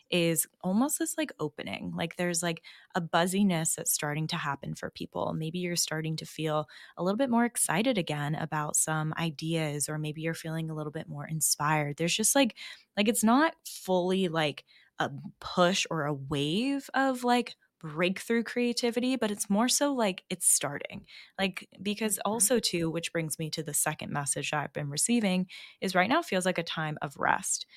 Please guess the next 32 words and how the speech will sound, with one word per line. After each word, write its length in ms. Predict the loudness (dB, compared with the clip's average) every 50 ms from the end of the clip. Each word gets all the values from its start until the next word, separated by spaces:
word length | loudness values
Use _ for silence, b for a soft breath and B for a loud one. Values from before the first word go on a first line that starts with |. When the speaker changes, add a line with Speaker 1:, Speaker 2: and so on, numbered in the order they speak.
| B B B B B
Speaker 1:
So 140 | 0 4 6
that's 260 | 6 6 6 6 4
why 140 | 4 6 6
it's 180 | 4 4 4
not 260 | 4 4 4 4 2 0
this, 160 | 0 0 0
like, 120 | 0 -2 -4
wave 500 | -4 -2 2 4 6 6 6 6 4 2
of, 160 | 0 -2 -2
like, 180 | -4 -4 -4 -6
"Okay, 260 | -6 -4 -2 -2 -2
like, 180 | -4 -6 -8 -12 B B B B B
we 100 | 2 2
need 140 | 2 2 0
to 60 | -2 -2
start 420 | -2 0 2 4 6 6 6 6 6
all 120 | 4 4
these 240 | 4 4 2 2 2
things. 380 | 2 2 2 2 0 -2 -2 -2
We 80 | -2
need 120 | -2 -4 -4
to, 80 | -6
like, 240 | -6 -8 -8 -10 -12
put 200 | -4 2 4 6
out 200 | 6 6 4 4
this 180 | 0 -2 -2 0
new 160 | 0 0 0
idea." 520 | 0 -2 -2 -2 0 0 0 0 0 -2 -4 B B B B B B
It's 180 | -4 -2 2
more 220 | 2 4 4 4 4
so, 320 | 4 4 6 6 6 6
like, 300 | 4 4 4 2 0 -6